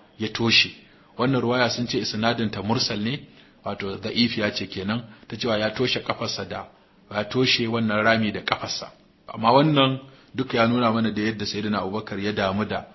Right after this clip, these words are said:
kare manzon Allah sallallahu alaihi wasallam a wannan tafiya. Haka kuma, wato, lokacin da suka fito,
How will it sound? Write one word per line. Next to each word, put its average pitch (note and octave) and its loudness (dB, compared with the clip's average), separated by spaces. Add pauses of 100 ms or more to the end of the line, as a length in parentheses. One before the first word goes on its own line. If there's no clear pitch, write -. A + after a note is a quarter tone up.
(140)
kare A2 0
manzon F#2+ -6
Allah G#2 -8
sallallahu G2+ -10
alaihi G#2+ -10
wasallam G2+ -8
a G2 -6
wannan F#2+ -6
tafiya. - -12 (540)
Haka B2 -2
kuma, A#2+ 2 (440)
wato, G#2 -2
lokacin A#2 0
da G#2+ 0
suka - -4
fito, C3+ -4